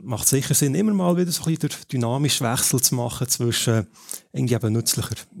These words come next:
Theorie, vielleicht so ein bisschen universellen Methoden, aber nachher auch konkrete Anekdoten, dass es auch immer ein bisschen eben den Realitätsbezug hat.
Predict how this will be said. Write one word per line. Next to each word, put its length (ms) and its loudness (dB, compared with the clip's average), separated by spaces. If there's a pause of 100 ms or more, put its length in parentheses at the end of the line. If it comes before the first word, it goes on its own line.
Theorie, 420 2
vielleicht 240 0
so 60 -6
ein 60 -6
bisschen 120 0
universellen 720 2 (300)
Methoden, 720 0 (260)
aber 260 -2
nachher 220 0
auch 80 -2
konkrete 720 0 (160)
Anekdoten, 800 -2 (160)
dass 140 0
es 120 0
auch 60 0
immer 220 2
ein 40 -6
bisschen 280 2 (440)
eben 160 0
den 120 2
Realitätsbezug 1000 -2
hat. 320 -6